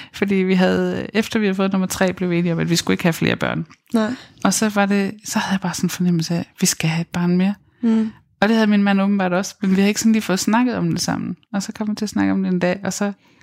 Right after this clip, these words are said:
Speaker 2: blev, så var vi bare helt enige med det samme.
Speaker 1: Nå.
Speaker 2: Og jeg blev gravid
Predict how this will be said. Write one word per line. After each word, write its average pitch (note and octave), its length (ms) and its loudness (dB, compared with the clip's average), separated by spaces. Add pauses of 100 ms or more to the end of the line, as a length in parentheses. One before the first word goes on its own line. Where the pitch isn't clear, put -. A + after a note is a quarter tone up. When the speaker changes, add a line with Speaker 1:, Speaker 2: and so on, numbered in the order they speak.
(800)
Speaker 2:
blev, D3 320 0 (100)
så - 140 0
var F3+ 80 2
vi D3 80 -2
bare B2+ 120 -2
helt G3 260 0
enige E3+ 140 2
med E3 100 0
det D#3+ 60 -2
samme. F3+ 340 0
Speaker 1:
Nå. A#3 60 2
Speaker 2:
Og G3 80 0 (160)
jeg F#3 100 0
blev F3 180 2
gravid F#3+ 300 0